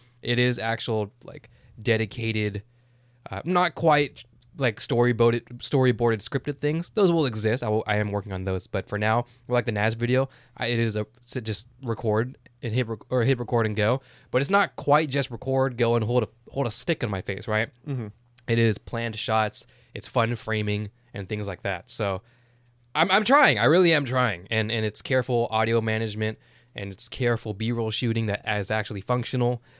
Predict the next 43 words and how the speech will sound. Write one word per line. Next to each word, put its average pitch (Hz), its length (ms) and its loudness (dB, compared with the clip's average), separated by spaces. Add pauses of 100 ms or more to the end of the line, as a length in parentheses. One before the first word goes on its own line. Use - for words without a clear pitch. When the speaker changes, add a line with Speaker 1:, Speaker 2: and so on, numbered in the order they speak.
(100)
Speaker 1:
So 120 160 0
I'm 139 180 4
really 151 140 4
excited. 113 420 -2 (140)
We're 185 80 2
both 233 200 6
working 202 260 4
on 156 120 2
things. 135 460 -2 (160)
Maybe 156 180 0
we'll 160 120 2
all 160 120 2
finish 147 300 -2
at 117 60 -4
the 110 60 -8
same 113 180 -4
time. 101 240 -6
It'd 90 100 -14
be, 95 120 -8 (120)
it'd 113 140 -4
be 104 80 -4
great. 104 340 -2 (340)
Speaker 2:
Yes. 113 440 -8 (300)
That 120 100 2
would, 113 320 -2
that 117 80 2
would 113 160 0
be 113 160 0
a, 110 120 0 (200)
a 113 80 -4
great, 104 540 -4 (1040)
uh, 120 180 -2
that 151 200 4
would 208 120 4
be 180 100 4
a 156 80 4
great 120 300 0
time. 98 320 -4 (300)
Speaker 1:
Mm-hmm. 107 240 -8 (300)
Speaker 2:
Just 120 340 -2
both 117 200 2
of 120 100 -4
us 110 320 0